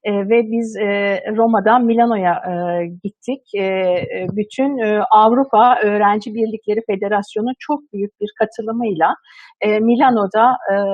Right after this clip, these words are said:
bir, e, bir Mayıs kutlaması yapacaktık. E, ben, e, gideceğimiz, e, alana, e, bir araçla işte giderken, e, e,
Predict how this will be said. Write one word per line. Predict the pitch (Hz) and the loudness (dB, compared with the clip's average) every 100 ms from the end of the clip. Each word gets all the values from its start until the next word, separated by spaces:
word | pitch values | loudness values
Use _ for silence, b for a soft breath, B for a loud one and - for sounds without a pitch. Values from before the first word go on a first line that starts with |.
| 190 190 190 185 190 | -2 -4 -4 -8 -10
bir, | 185 233 240 196 | -6 -6 -4 -6
e, | 202 | -6
bir | 233 208 | -6 -4
Mayıs | 185 175 - | -6 -6 -12
kutlaması | 208 196 190 185 - 190 | -14 -4 -4 -4 -2 -2
yapacaktık. | 180 170 175 170 - - 262 b b b b b - | -2 -2 -2 -2 -4 -10 -10 b b b b b -6
E, | 208 208 202 208 208 - - 240 | -4 -2 -2 -2 -4 -8 -2 2
ben, | 269 294 285 | 4 2 0
e, | 240 233 240 226 - 208 | 2 4 4 2 -2 -2
gideceğimiz, | 233 254 262 277 269 294 311 294 - 226 | 2 2 2 2 2 0 -6 -8 -10 -4
e, | 226 220 226 - 214 | -2 -2 -4 -4 2
alana, | 214 220 202 208 262 - _ 196 | 4 4 4 2 0 -6 _ -6
e, | 202 202 202 202 202 - | -4 -4 -4 -6 -8 -10
bir | 202 214 254 226 226 - 208 | -10 -6 -2 -2 -2 0 2
araçla | 226 247 - 208 180 | 4 2 0 -2 -2
işte | - 202 | -2 -8
giderken, | 196 240 269 262 - 185 240 - _ 196 | -2 2 2 2 0 0 0 -6 _ -4
e, | |
e, | 196 196 196 | -4 -4 -6